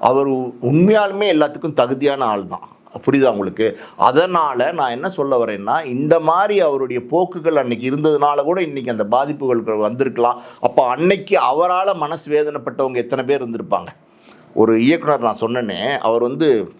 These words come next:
"என்னை தொடாதீங்கன்னு" சொல்லும்போது, அஹ், என்ன தீண்டாமை தானே காட்டுது?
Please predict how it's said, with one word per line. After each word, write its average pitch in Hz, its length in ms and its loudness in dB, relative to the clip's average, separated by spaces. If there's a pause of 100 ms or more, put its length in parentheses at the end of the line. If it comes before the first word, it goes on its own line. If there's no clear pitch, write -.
(540)
"என்னை 117 200 2
தொடாதீங்கன்னு" 151 580 0
சொல்லும்போது, 107 680 -2 (340)
அஹ், 156 260 0
என்ன 165 220 4
தீண்டாமை 151 580 0
தானே 147 160 0
காட்டுது? 107 600 -2